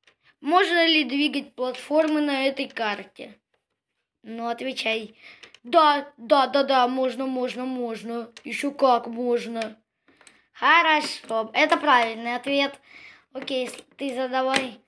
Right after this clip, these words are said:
Хорошо, сколько? Например, э,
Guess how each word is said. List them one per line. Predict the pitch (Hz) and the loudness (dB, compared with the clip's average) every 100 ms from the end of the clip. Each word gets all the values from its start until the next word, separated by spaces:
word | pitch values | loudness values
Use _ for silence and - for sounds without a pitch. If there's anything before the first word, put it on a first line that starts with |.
| _ _ - - - - | _ _ -14 -14 -14 -4
Хорошо, | 302 330 311 - 269 220 208 - - | 0 2 0 -2 -4 -4 -6 -14 -18
сколько? | - - 240 220 214 262 240 _ _ _ _ _ _ _ _ _ _ _ _ - | -14 -6 -4 -4 -6 -8 -8 _ _ _ _ _ _ _ _ _ _ _ _ -6
Например, | 277 294 294 277 285 254 220 202 _ - - - - - - - _ _ - _ _ _ _ - | -2 -2 -2 0 0 0 -4 -8 _ -20 -20 -20 -16 -16 -16 -20 _ _ -20 _ _ _ _ -4
э, | 254 262 247 247 240 233 | 2 2 2 0 -2 -4